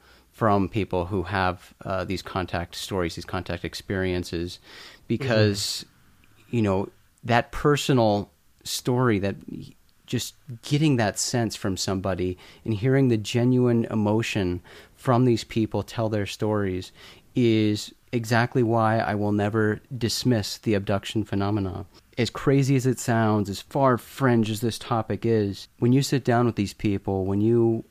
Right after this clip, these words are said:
Speaker 1: see the lo-, the expressions on their faces, when you hear the,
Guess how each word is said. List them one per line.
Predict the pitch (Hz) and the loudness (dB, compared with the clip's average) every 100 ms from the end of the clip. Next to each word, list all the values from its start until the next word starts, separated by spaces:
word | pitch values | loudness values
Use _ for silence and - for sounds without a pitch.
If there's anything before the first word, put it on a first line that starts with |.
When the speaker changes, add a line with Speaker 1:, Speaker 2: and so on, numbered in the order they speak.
| _ - | _ -14
Speaker 1:
see | - 151 | -2 2
the | 127 | 2
lo-, | 110 113 | 2 0
the | 120 110 | 0 -2
expressions | - 123 113 117 104 | 0 -4 -2 -2 0
on | 101 | 0
their | 95 | -2
faces, | - 98 101 92 - | -2 -4 -4 -6 -4
when | 101 104 | -2 0
you | 123 | 0
hear | - 120 117 98 92 - - - - - - | -2 0 2 2 0 -6 -20 -20 -20 -12 -2
the, | 107 98 92 | 0 2 -2